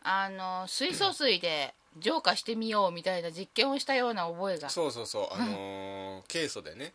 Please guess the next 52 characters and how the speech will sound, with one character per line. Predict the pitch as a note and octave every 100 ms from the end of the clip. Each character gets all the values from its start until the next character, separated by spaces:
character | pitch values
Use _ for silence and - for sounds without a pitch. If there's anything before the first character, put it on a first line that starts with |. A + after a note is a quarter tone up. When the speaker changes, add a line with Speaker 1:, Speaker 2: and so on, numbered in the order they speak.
| -
Speaker 1:
う |
ん。 | F#3+ F#3+ E3 - _ -
Speaker 2:
や | -
り | G#2+
ま | G2+
し | E2+
た |
ね。 | E2 F2 D2+
Speaker 1:
う | F3
ん。 | F3+ E3+ D3
Speaker 2:
ま | C#3+
あ、 | C#3
と | -
り | D#3+
あ |
え | F3
ず、 | C3+
あ | A#2
の、 | A2+
久 | G#2+ F3
し | E3+ F#3+
ぶ |
り | F#3+
の | F3+
パ | F3+ E3
ワ | E3
ー | D#3+
ス | -
ト | E3+
ー | D#3+
ン |
に | B2
つ | -
い | G2+
て | -
で | D2+
す | E2
ね。 | G#2 A2+ A2
こ | -
れ、 |
Speaker 1:
う | B3+ G#3+
ん。 | G#2
Speaker 2:
ど | C3
の | E3+
ぐ | F#3+
ら | G3+
い |
ぶ | F3+
り | F#3
で | F3
し | D3
ょ | A2 C#2+